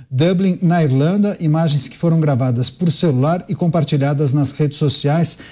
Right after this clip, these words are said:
Centenas de manifestantes entraram em confronto com a polícia irlandesa.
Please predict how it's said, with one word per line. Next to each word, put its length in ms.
Centenas 840
de 80
manifestantes 1000
entraram 480
em 60
confronto 540
com 340
a 200
polícia 760
irlandesa. 800